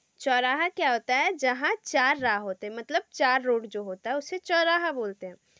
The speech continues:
चा में अ, चौ, रा, हा, चौराहा। हथौड़ी, ह,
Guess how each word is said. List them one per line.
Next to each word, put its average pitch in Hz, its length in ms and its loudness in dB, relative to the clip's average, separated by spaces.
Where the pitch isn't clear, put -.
चा 240 260 4
में 302 220 -2
अ, 226 260 2
चौ, 208 840 0
रा, 214 600 0
हा, 370 300 2
चौराहा। 302 580 2
हथौड़ी, 320 600 2
ह, 269 340 6